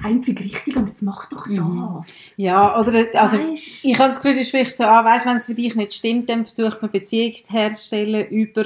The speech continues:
Speaker 2: ein Wort,
Speaker 1: Mhm.
Speaker 2: wo aber nachher nicht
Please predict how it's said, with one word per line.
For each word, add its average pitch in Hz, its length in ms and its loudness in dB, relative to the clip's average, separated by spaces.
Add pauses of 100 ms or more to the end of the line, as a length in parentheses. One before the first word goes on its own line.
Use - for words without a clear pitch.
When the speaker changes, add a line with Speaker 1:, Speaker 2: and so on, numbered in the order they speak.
(140)
Speaker 2:
ein 196 120 0 (240)
Wort, 190 480 2 (120)
Speaker 1:
Mhm. 269 260 4 (480)
Speaker 2:
wo 202 540 4
aber 202 300 0
nachher 208 320 -2
nicht 208 560 -4